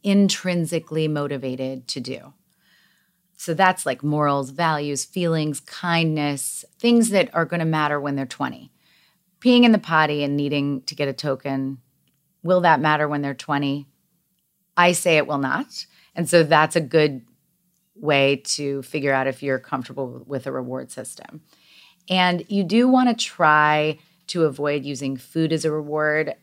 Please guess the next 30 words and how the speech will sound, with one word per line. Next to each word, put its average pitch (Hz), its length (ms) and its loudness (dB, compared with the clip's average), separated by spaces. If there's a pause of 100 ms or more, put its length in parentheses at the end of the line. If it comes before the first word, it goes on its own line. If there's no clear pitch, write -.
And 147 240 -2
full 151 440 -4
disclosure, 147 840 0
I 165 120 2
would 196 160 0
say 156 560 2 (680)
half - 420 -10
my 180 120 -8
clients, 175 560 -10
probably 143 600 -6
more, 160 440 -2 (520)
do 151 320 -2
do 147 180 -6
a, 156 80 -2 (220)
you 156 160 -6
know, 139 160 -2
like 139 160 -8
a 139 40 -6
little 139 220 -4
M 139 140 -4
and 135 80 -2
M 135 160 -4
or 143 60 -8
something, 151 500 -4
but 139 160 -8
they 139 100 -4
just 127 220 -8
don't 131 180 -8
tell 123 200 -10
me. - 260 -20